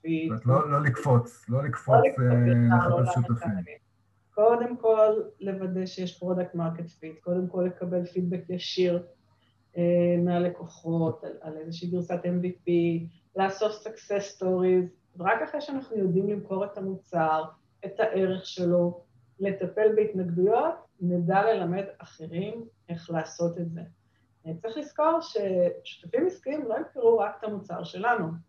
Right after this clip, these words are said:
Speaker 1: הם ימכרו מוצרים נוספים, אה, אנחנו ה-trusted advisor שלהם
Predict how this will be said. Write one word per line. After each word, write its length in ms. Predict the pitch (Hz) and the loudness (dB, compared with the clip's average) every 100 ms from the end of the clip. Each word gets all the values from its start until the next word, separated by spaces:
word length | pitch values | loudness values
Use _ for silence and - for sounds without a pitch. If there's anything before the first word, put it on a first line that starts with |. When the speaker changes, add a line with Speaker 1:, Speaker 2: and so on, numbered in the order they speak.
| _ | _
Speaker 1:
הם 140 | 170 170 | -12 -8
ימכרו 960 | 170 - 170 208 233 233 226 220 208 202 _ _ _ | -8 -4 2 8 10 10 10 6 0 -12 _ _ _
מוצרים 580 | 190 175 - 175 196 214 | -4 -4 -2 0 2 0
נוספים, 800 | 202 - 170 - 294 294 269 262 - _ | -2 -6 -14 -10 -8 -6 -6 -8 -14 _
אה, 560 | 190 185 185 180 175 180 | -8 -4 -2 -4 -4 -2
אנחנו 380 | 202 233 269 233 | 0 0 2 2
ה-trusted 760 | - 190 190 - 220 175 170 | 0 2 2 4 2 2 2
advisor 320 | 180 202 196 | 2 2 -2
שלהם 600 | 175 170 170 - 220 160 | -6 -8 -10 -2 -2 -2